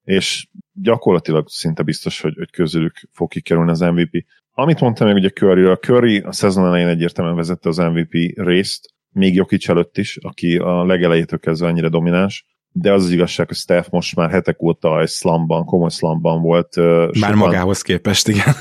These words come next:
Speaker 2: <laughs>
Speaker 1: sokan ezt karrierje legrosszabb dobó formájának nevezték azt a, azt a pár mérkőzést. Ez kicsit szerintem azért túlzás volt, megnéztem a statjait, és decemberben is azért ilyen harminchét százalékkal tüzelt, tehát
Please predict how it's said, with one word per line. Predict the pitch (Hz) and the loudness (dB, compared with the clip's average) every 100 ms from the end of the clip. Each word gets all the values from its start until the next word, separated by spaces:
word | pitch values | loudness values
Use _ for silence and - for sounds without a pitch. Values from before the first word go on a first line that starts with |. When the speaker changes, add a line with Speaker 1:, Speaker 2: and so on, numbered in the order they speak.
| - 151 | -2 -4
Speaker 2:
<laughs> | - - - | -4 -18 -4
Speaker 1:
sokan | 131 107 | 0 0
ezt | 101 | 0
karrierje | - 95 90 90 | 0 2 4 4
legrosszabb | 98 82 85 - 80 - | 2 0 -4 -4 -6 -8
dobó | - 85 80 82 82 _ | -6 -6 -4 -4 -6 _
formájának | - - 87 82 80 85 | -12 -2 0 0 -2 -2
nevezték | 82 78 - 85 | -4 -4 -6 -8
azt | 87 - | -8 -4
a, | 85 | -4
azt | 85 | -4
a | - | -6
pár | - 82 | -2 0
mérkőzést. | 87 - 110 - | 2 2 0 -2
Ez | 101 | -4
kicsit | - - | -6 -8
szerintem | - 110 101 | -2 0 2
azért | 90 - | 0 2
túlzás | 98 92 85 | 2 2 0
volt, | 92 85 | -2 0
megnéztem | 95 98 90 92 | 2 2 0 -2
a | 87 | -2
statjait, | - - 92 - 87 87 | -2 -2 -2 0 0 0
és | 85 | 0
decemberben | 80 92 98 87 85 82 | 0 0 0 2 2 0
is | 82 82 | -2 -4
azért | 80 82 | 0 2
ilyen | 85 | 2
harminchét | 85 82 80 80 80 | 2 2 -2 -2 -4
százalékkal | - 80 80 78 - | -2 0 0 -2 -4
tüzelt, | 78 82 80 80 | -6 -2 -2 -2
tehát | - - | -2 -2